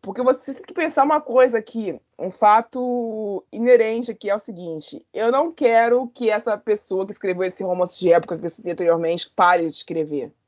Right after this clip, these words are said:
Eu não quero que ela desista do sonho dela, se é que o sonho dela é ser escritora.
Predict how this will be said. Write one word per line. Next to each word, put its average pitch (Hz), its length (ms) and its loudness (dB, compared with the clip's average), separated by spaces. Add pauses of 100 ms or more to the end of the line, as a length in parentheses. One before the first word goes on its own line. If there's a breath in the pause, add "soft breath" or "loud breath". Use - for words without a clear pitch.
(1800)
Eu 151 80 -8
não 214 200 0
quero 214 240 2
que 214 60 2
ela 190 120 6
desista 165 720 -12 (340)
do - 160 -14
sonho 180 300 -6
dela, 170 260 2
se 180 220 -6
é 175 100 4
que 175 80 -10
o 165 40 -10
sonho 175 260 -6
dela 165 240 4
é 156 40 2
ser 160 160 -8
escritora. 143 580 -8